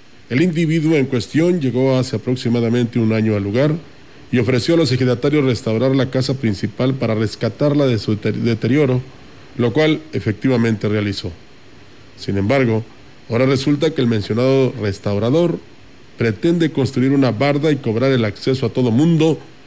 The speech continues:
incluyendo a los ejidatarios que allí tienen su morada, lo cual, por obvias razones, despertó el enojo de los habitantes del lugar.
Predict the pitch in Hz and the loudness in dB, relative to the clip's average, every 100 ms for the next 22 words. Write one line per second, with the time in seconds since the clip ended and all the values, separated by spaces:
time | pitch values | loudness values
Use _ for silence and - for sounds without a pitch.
0 | - - 139 131 131 131 156 147 135 - | -20 -4 -2 0 0 2 2 2 0 -2
1 | 113 113 110 139 139 135 113 123 110 120 | -4 -4 -2 -2 0 0 0 -2 0 0
2 | 110 - 120 120 143 113 - - - - | -2 0 0 2 0 0 -4 -16 -20 -20
3 | - - - 92 117 127 127 - - 87 | -20 -14 -10 -4 -2 0 -2 -4 -12 -6
4 | 98 120 131 - - 175 131 131 131 - | -2 0 2 0 0 2 2 2 -2 -12
5 | - - - - 107 - 101 98 143 147 | -20 -20 -12 -6 -6 -4 -4 -2 2 2
6 | 127 104 104 147 180 - 110 98 101 104 | 2 0 0 2 2 0 -4 -2 -6 -6
7 | 104 98 123 110 107 98 98 92 90 | -6 -2 -2 -2 -2 -4 -6 -8 -10